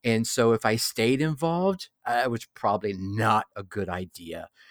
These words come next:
And, uh, hence, like I said earlier, I made that decision, along with the fact that, you know, I had the newborn daughter, uh, that was in the mix that would definitely be impacted, uh, the rest of her life.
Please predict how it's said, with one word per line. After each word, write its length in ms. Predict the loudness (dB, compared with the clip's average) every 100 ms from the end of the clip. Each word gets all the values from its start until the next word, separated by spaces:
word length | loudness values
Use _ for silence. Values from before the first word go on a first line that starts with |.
| -20 -12
And, 380 | -8 -8 -8 -6
uh, 220 | -6 -6
hence, 460 | -6 -6 -4 -6 -6
like 160 | -8
I 60 | -8
said 240 | -8 -8
earlier, 520 | -8 -10 -10 -10 -6
I 260 | -6 -6 -8 -10
made 220 | -8 -6
that 120 | -8
decision, 560 | -10 -10 -10 -8 -8 -6
along 320 | -4 -2 0
with 200 | 0 -2
the 120 | -6 -6
fact 260 | -4 -4
that, 160 | -6 -8 -14 -12
you 80 | -6
know, 120 | -2
I 60 | -2
had 180 | -2 -4
the 100 | -4
newborn 440 | -4 -6 -6 -6
daughter, 520 | -2 0 2 0 -2 -8 -20 -14
uh, 160 | -8 -6
that 140 | -6 -8
was 160 | -8
in 120 | -6
the 100 | -4
mix 380 | -6 -6 -8 -10
that 160 | -14 -12
would 120 | -10
definitely 360 | -10 -8 -10 -10
be 240 | -10 -8
impacted, 760 | -8 -6 -6 -6 -10 -12 -10 -12
uh, 180 | -12 -14 _
the 80 | -12
rest 240 | -10 -12
of 100 | -12
her 100 | -8
life. 360 | -8 -8 -12